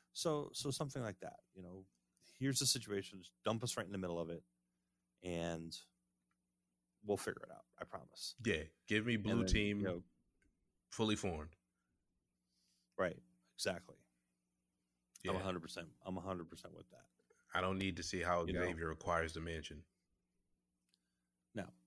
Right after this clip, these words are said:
Speaker 1: who cares?
Speaker 2: <laughs> I, yeah, but we can figure it out. Like, the guy's got telepathic powers. He can swindle somebody out of their mansion in upstate New York.
Speaker 1: That's true. Yeah. Give me the
Speaker 2: Yeah.
Speaker 1: keys.
Speaker 2: <laughs> Um, anything else before we wrap it up?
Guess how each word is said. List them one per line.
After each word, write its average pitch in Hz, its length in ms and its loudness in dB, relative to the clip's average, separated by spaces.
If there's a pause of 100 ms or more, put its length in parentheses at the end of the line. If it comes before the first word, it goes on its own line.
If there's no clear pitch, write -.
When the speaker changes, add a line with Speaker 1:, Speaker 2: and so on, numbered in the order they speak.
Speaker 1:
who 127 80 0
cares? - 420 2
Speaker 2:
<laughs> - 60 2
I, - 340 6 (840)
yeah, 139 220 12
but 135 120 6
we 147 100 10
can 151 100 10
figure 127 220 8
it 101 40 12
out. 90 80 8
Like, 92 140 6
the 95 60 2
guy's 104 300 10
got 101 240 6 (240)
telepathic 92 440 10
powers. 80 260 4
He 85 60 -4
can 92 140 -2
swindle 95 300 2
somebody 85 380 0
out 85 80 2
of 80 60 -4
their 82 100 -2
mansion 82 360 -6
in 80 120 -8
upstate 82 320 -4
New 90 60 -8
York. 85 280 -8 (920)
Speaker 1:
That's - 200 2
true. - 220 -6 (320)
Yeah. 87 140 -2 (600)
Give 107 80 2
me 113 80 4
the 107 60 2
Speaker 2:
Yeah. 92 160 6
Speaker 1:
keys. 151 360 12
Speaker 2:
<laughs> 131 100 12 (1120)
Um, 107 460 8
anything 156 320 4
else 165 120 8
before 151 120 2
we 165 80 2
wrap 165 260 6
it 165 80 6
up? 160 220 6